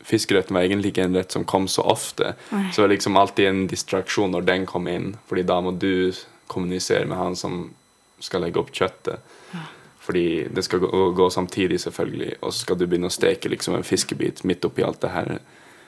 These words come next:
Speaker 1: med hummer og alt det her greien. Så det var, fisken var alltid en spesiell,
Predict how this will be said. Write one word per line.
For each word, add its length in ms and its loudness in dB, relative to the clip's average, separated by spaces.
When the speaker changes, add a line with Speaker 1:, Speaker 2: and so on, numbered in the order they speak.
Speaker 1:
med 180 0
hummer 440 2
og 120 6
alt 160 0
det 100 4
her 160 2
greien. 320 -4
Så 260 4
det 120 8
var, 380 6
fisken 380 2
var 100 6
alltid 480 -2
en 80 -8
spesiell, 560 -4